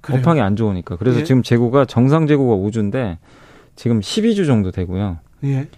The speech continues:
Speaker 2: 이게 십오 주까지 늘어날 걸로 지금 전망을 하고 있어요.
Speaker 1: 앞으로 조금 더
Speaker 2: 네,
Speaker 1: 어려워진다?
Speaker 2: 그래서 한 이 분기까지는 어려울 것 같은데, 근데 주가는요,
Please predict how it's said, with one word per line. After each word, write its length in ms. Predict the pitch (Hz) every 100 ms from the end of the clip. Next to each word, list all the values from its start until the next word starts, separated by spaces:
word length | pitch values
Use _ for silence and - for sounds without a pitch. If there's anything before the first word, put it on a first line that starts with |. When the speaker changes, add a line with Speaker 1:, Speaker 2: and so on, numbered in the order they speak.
| -
Speaker 2:
이게 200 | 117 135
십오 280 | - 208 254
주까지 360 | - - 120
늘어날 340 | 95 101 143 123
걸로 200 | - 90
지금 160 | 85
전망을 400 | 82 95 92 87
하고 140 | 98 98
있어요. 260 | 82 -
Speaker 1:
앞으로 340 | 127 127 170 151 -
조금 300 | - - 185
더 240 | 143 151
Speaker 2:
네, 60 | 131
Speaker 1:
어려워진다? 420 | - - 104 95
Speaker 2:
그래서 260 | 143 143 147
한 120 | 139
이 180 | 107 135
분기까지는 880 | 180 180 170 135 107 101 98 101 95
어려울 240 | 92 135
것 120 | 131
같은데, 260 | 117 - 107
근데 160 | 131 131
주가는요, 840 | - 127 170 160 139 151 131 87